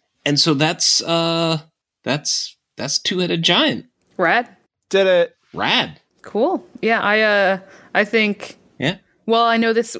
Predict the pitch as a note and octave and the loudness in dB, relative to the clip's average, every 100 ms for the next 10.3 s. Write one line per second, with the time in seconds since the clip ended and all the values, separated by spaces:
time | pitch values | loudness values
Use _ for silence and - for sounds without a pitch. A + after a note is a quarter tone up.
0 | A3 A3 G#3 A3 - - A#3 B3+ A#3 A#3 | -4 -2 0 -2 -2 -6 -2 -2 -2 -4
1 | A#3 A3 G#3 G#3 G#3 G#3+ G#3 G3 - B3 | -2 0 -2 -4 -2 0 0 -2 -2 0
2 | A3+ G#3+ A3 G#3 F#3 F3+ E3 G#3+ D4 F#3+ | 2 2 2 2 0 0 0 0 -2 0
3 | F#3 F3+ F3+ F3+ F#3 F3+ F3 F3 - F3 | -2 -2 -2 -2 0 0 0 -6 -4 -4
4 | F3 F3+ E3+ E3+ E3 - _ _ _ - | -2 -2 0 0 -2 -6 _ _ _ -4
5 | F#3 F3 F#3 F3 F#3 F#3 F3+ F3 F3 - | -2 0 2 2 2 2 2 0 -6 -2
6 | F#3 F3+ F#3 F#3+ - - - - E3 F3 | -2 2 0 0 -2 -2 -4 -2 0 2
7 | - - - _ - F#3+ F#3 F3 F3 F3+ | 2 0 -4 _ -4 -2 0 0 0 -2
8 | F3+ F3 F3 F#3 F3 G3+ G#3+ G3+ - - | -2 -2 0 -2 0 0 0 -2 -4 -2
9 | F3+ E3 E3 F3 F3 - F3+ - - B3+ | 0 0 0 0 0 -2 -2 -4 -2 0
10 | B3+ B3+ | 0 -2